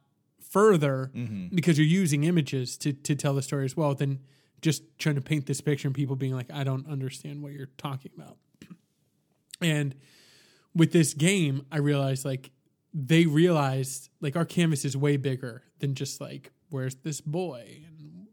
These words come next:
Speaker 1: it's weird stuff is going on.
Speaker 2: Mm-hmm.
Speaker 1: And the gameplay mechanics are really interesting and fun and easy enough where you're not getting hung up on too much.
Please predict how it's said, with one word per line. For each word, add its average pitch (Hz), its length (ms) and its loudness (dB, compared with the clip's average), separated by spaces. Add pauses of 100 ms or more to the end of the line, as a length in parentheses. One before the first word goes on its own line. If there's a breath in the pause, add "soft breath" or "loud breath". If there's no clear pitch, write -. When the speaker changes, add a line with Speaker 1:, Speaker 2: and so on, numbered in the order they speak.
(160)
Speaker 1:
it's 143 320 -8
weird 147 280 0
stuff 190 260 -4
is 175 140 -4
going 151 260 -12
on. 131 260 -20
Speaker 2:
Mm-hmm. 107 220 -6 (480 loud breath)
Speaker 1:
And 147 500 2
the 147 140 -2
gameplay 160 560 2
mechanics 135 640 -6
are 135 80 -4
really 147 340 2
interesting 165 720 -4 (180)
and 139 240 -2
fun 135 580 -4 (140)
and 135 480 -2 (1200)
easy 170 380 2
enough 147 360 -2
where 143 120 0
you're 135 100 0
not 139 260 -2
getting 143 260 -4
hung 147 220 -2
up 170 220 -2
on 190 260 -6
too 214 140 -6
much. 208 420 -10